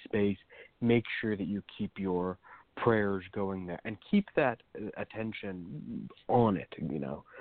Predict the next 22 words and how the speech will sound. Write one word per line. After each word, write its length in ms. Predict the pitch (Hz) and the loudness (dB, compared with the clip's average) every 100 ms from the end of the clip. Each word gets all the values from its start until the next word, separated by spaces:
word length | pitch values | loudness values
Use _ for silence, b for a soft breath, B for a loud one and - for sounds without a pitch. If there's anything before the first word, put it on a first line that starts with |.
| B B | B B
Work 380 | 110 120 135 127 | 4 6 4 2
it 160 | 123 113 | 0 0
once 400 | 110 110 117 110 | -2 -2 -2 -4
a 80 | 117 | -6
week 360 | 98 101 95 90 - 85 - | -4 -4 -6 -8 -10 -8 -6
on 220 | 95 95 85 | -6 -6 -4
Sundays, 600 | 104 98 92 - - - - B B B B | -4 -2 -4 -6 -8 -12 -14 B B B B
uh, 100 | 78 | 0
which 220 | 65 90 - | 2 2 0
is 60 | - | -2
fantastic 640 | 92 87 85 87 85 85 - | 0 0 0 -2 -2 -4 0
for 140 | 87 - | 0 0
families 400 | 80 82 80 78 | -2 0 -2 -4
and 120 | 76 78 | -4 -4
children 480 | - 80 76 82 78 | -2 0 0 0 2
anyways. 440 | 98 95 85 67 - B B B - | 4 4 4 2 -4 B B B -2
Put 180 | - 135 | 2 2
the 240 | - 123 113 - - | 2 0 0 -2 0
Sun 380 | 123 113 113 107 - | 0 2 -2 -4 -4
Tarot 400 | 113 113 104 95 | 0 0 0 -4
card 340 | - 90 69 76 | -8 -10 -10 -12
there, 320 | 76 53 - | -10 -10 -12